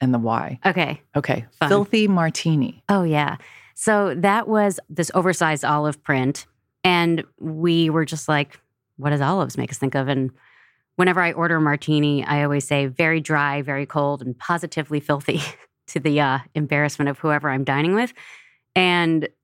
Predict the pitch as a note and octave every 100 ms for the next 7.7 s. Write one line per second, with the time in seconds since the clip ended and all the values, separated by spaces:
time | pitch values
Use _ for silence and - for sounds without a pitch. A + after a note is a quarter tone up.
0 | - - - F3+ C#3+ D#3 F3 F#3+ D3+ C#3
1 | D3 E3 - D#3+ C#3+ - D3+ - D3 C#3
2 | C3+ C#3+ C3+ C3+ C3 - _ _ _ _
3 | _ _ - - A3 B3 C#4 B3 F#3+ E3+
4 | D3 C#3+ F3 E3 D#3+ - E3 D3+ C3+ D#3
5 | D3+ D3 D3 F3 F3+ E3 D#3+ D#3+ D#3 D#3+
6 | D3 F#3 G3 A3 _ _ _ _ - G#3
7 | G#3 F3+ G3 - G#3+ G#3+ G#3+